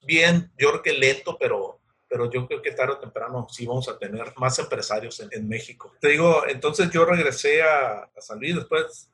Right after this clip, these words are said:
me hablaron de Emerson Electric porque ellos estaban iniciando una, una área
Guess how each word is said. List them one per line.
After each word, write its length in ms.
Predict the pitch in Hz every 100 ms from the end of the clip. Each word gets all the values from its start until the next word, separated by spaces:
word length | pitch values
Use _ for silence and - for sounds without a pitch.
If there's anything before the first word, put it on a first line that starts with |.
| -
me 100 | 131
hablaron 420 | 123 135 170 170
de 220 | 131 131
Emerson 400 | 170 180 175 175
Electric 480 | 170 156 - 175 -
porque 280 | 147 - 131
ellos 280 | 156 -
estaban 320 | 131 - 139 160
iniciando 480 | 131 120 135 135
una, 140 | 151 147 131 -
una 340 | 127 139 135
área 400 | 131 131 143 139